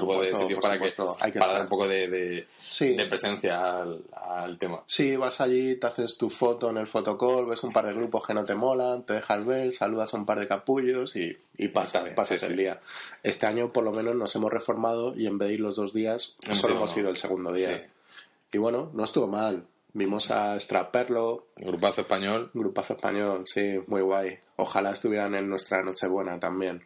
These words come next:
Speaker 1: <laughs> Exactamente.
Speaker 2: Eh, teníamos que haber visto a Wasahachi y no las vimos porque nos fuimos a cenar croquetas, acuérdate.
Speaker 1: Yo dije que, que nos tenemos que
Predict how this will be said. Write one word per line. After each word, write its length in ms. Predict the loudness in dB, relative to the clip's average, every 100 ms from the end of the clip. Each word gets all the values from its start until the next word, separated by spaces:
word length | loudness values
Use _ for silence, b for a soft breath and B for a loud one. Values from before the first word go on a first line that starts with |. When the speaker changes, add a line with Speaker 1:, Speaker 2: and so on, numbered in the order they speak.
| -16
Speaker 1:
<laughs> 340 | -12 -6 -2
Exactamente. 680 | 0 0 0 0 0 -2 0
Speaker 2:
Eh, 720 | 2 2 2 0 0 0 -2 -2
teníamos 260 | 0 0 2
que 80 | 2
haber 140 | 2
visto 240 | 0 0
a 100 | 0
Wasahachi 760 | 0 -2 -2 0 0 2 0 2
y 40 |
no 100 | 0
las 160 | 0 0
vimos 360 | 0 0 -2 0
porque 220 | 0 0
nos 160 | -2 -2
fuimos 260 | -2 -2
a 40 | -2
cenar 260 | -2 -2
croquetas, 680 | -2 0 0 0 -2 -2 -6
acuérdate. 600 | -4 0 0 0 0 -2 -4 -2
Speaker 1:
Yo 300 | 2 4 2
dije 220 | 2 2
que, 340 | 2 2 -2 0
que 140 | 0
nos 160 | 2 0
tenemos 260 | 0 0 2
que 640 | 2 2 0 -2 -4 -8